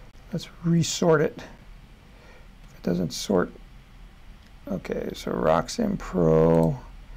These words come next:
or Roxim. So here's the Roxim folder. I'm gonna open that. And there's a program inside called Engine Edit.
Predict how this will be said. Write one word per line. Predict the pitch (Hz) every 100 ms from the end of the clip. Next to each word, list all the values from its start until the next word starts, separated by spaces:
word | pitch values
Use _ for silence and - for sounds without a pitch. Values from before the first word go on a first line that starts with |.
| - - - - - -
or | 156 151 160 160 156
Roxim. | 147 - - - 214 220 202
So | - -
here's | 127 190 156
the | 170
Roxim | 165 156 - 160
folder. | - 170 170 175 170 135 - - - - - - - - -
I'm |
gonna | 170
open | 185 196 185
that. | 175 175 - - - - - - - - - - - -
And | 180 170 170 160 160 156
there's | 165 175
a |
program | - - 240 220 170 165
inside | 180 160 - 175 160 131
called | 156 151 -
Engine | 202 170 160 175 175 - -
Edit. | 160 127 - -